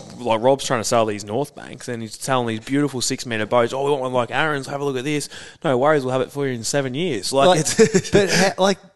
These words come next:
Speaker 2: that is the really difficult part around, "Oh, yep, I'm ready to buy,
Speaker 1: Yep.
Speaker 2: but you can't have it till twenty twenty-five."
Speaker 1: Hundred percent.
Speaker 2: Like,
Speaker 1: And
Speaker 2: that, that's a,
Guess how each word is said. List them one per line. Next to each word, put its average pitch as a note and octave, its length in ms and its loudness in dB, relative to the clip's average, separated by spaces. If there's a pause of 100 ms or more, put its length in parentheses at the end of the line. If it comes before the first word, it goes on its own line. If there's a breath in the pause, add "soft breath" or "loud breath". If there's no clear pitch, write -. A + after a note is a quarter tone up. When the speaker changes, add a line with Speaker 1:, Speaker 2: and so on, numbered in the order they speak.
Speaker 2:
that F3 160 0
is F3 200 2
the C#3+ 260 4
really A#2 380 4
difficult G#2 420 -2
part F2+ 340 -2
around, F#2 540 -6
"Oh, - 260 -10
yep, F#2+ 320 -10
I'm A2+ 200 -2
ready A#2+ 260 4
to B2+ 80 2
buy, G2+ 200 -2
Speaker 1:
Yep. - 360 -4 (540)
Speaker 2:
but A2+ 120 -2
you A2+ 120 -6
can't A2+ 260 0
have G#2+ 160 0
it - 80 -8
till G#2 120 -8
twenty F2+ 300 -8
twenty-five." - 1120 -10
Speaker 1:
Hundred A#2 220 0
percent. G2 420 -8
Speaker 2:
Like, D3+ 160 0
Speaker 1:
And C3+ 140 2
Speaker 2:
that, D3 100 -2
that's G3+ 240 0
a, E3+ 260 2